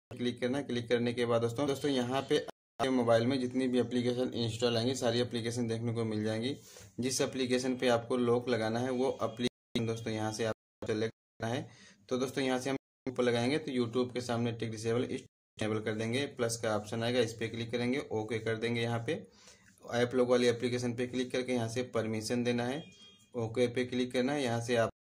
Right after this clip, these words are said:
से ऐप लॉक वाली एप्लीकेशन को परमिशन देना है, यहाँ पे ये टिक डिसेबल स्टिक को इनेबल करना है। इनेबल करने के बाद ओके करना है,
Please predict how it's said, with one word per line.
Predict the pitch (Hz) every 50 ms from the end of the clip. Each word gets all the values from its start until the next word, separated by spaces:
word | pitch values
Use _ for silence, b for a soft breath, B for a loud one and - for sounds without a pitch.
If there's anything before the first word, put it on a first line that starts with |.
| _ - -
से | - - 120
ऐप | 113 113 113
लॉक | 127 120 117
वाली | 123 120 120
एप्लीकेशन | 120 113 117 120 110 120 120 120 117
को | 123 123 123
परमिशन | - 113 113 117 117 113 117 123 117
देना | 120 120 127
है, | 143 - - - - - -
यहाँ | 110 110 113 107 110
पे | 113 113 120 120 117 B B B B B B B -
ये | 110 107
टिक | - 123 113 117
डिसेबल | 117 113 123 117 123 131 127 123
स्टिक | 123 - 127 120 -
को | 131
इनेबल | 120 113 110 107 107 110
करना | - 127 127 131
है। | 123 113
इनेबल | 110 110 107 113 117
करने | 117 117 113 113 113
के | 110
बाद | 113 117 117 117 -
ओके | 107 107 107 123 117
करना | 123 120 120 123 127
है, | 139 165